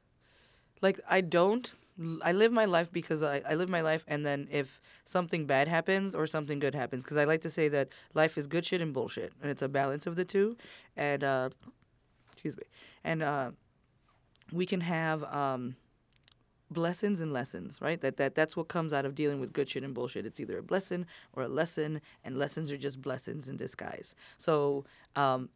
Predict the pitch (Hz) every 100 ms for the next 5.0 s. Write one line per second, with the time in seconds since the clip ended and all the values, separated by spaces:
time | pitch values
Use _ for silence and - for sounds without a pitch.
0 | _ 170 165 165 156 151 151 143 143 143
1 | - 151 - - 190 190 175 175 160 147
2 | 143 156 190 233 262 - - - - 147
3 | 135 139 143 - _ - 156 147 147 151
4 | 147 - 156 151 147 151 143 139 143 143